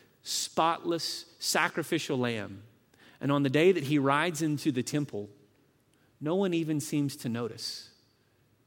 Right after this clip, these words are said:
And can you imagine how that must have moved the heart of God?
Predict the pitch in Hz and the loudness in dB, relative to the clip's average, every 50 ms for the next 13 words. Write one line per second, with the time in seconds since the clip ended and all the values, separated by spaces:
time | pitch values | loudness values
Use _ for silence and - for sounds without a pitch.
0 | _ _ _ _ _ _ _ _ _ _ _ _ _ _ _ _ _ _ _ _ | _ _ _ _ _ _ _ _ _ _ _ _ _ _ _ _ _ _ _ _
1 | _ _ _ _ _ _ _ _ _ _ _ _ _ - - - 160 180 190 175 | _ _ _ _ _ _ _ _ _ _ _ _ _ -16 -10 -4 0 2 2 4
2 | 147 135 135 139 143 165 151 165 156 139 135 131 120 127 - 135 131 - - - | 4 4 2 2 2 0 -4 -4 -6 -4 -4 -2 -4 -4 -4 -4 -6 -8 -6 -8
3 | 110 104 104 110 117 123 127 135 127 131 - 117 - 135 120 113 110 98 95 110 | -6 -4 -2 0 0 2 2 0 -2 -4 -8 -10 -6 -4 -4 -4 -4 -6 -8 -10
4 | 98 90 85 | -10 -10 -12